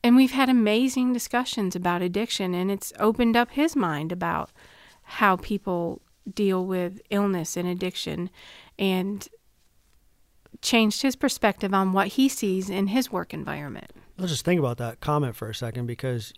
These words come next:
Speaker 2: you're, you're talking about it kinda goes back to the stigma. You're talking about your boss, who's someone that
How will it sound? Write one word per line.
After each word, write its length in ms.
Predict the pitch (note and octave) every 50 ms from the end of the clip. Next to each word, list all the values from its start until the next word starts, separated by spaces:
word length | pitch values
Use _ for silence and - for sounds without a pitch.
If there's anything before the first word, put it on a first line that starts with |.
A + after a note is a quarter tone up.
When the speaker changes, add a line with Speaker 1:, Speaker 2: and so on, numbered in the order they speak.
| _ _ _
Speaker 2:
you're, 460 | - B2+ A#2+ B2 B2+ B2 A#2+ A#2 A2+ - _
you're 100 | - B2+
talking 300 | A#2 - C3 C3+ B2 C3
about 460 | B2+ A#2+ B2 A#2+ A#2+ A#2 A2+ A2+ - _ _ - _ _ _ _ _ _ _ _ _ _ _ _ _ _ _ _ _ _ _ _ _ _ _ -
it 200 | C3 B2 A2 -
kinda 220 | - D3+ C#3+ B2+ A#2+
goes 180 | A2 B2 A#2+ A#2
back 240 | A2+ B2 A2+ G#2+ -
to 100 | - A2+
the 140 | G#2+ A2
stigma. 540 | - - - D#3 D#3+ D#3 C#3+ B2 A#2 A2+ A#2
You're 120 | A#2 B2 B2+
talking 260 | - C#3+ C3 - C3
about 380 | B2 A#2 A#2 A#2 A2+ A2+ - - -
your 160 | C3+ B2+ A#2
boss, 600 | G#2+ B2 C#3 D3+ C#3+ A#2 A#2 A#2 A2 - - - - C#3
who's 180 | C3 B2 A2+
someone 560 | - - C#3 C3 C3 B2+ B2 A#2+ A#2 A2+ A2+ - _
that 320 | - A2+ A2 A2 A2 -